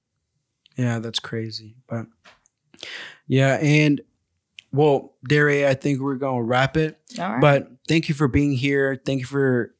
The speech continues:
Speaker 1: sharing your story. And, but if there was one thing that,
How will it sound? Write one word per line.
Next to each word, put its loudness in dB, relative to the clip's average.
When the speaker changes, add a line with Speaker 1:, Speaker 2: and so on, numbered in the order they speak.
Speaker 1:
sharing 2
your 2
story. 0
And, -6
but -2
if 2
there 4
was 0
one 2
thing 0
that, 0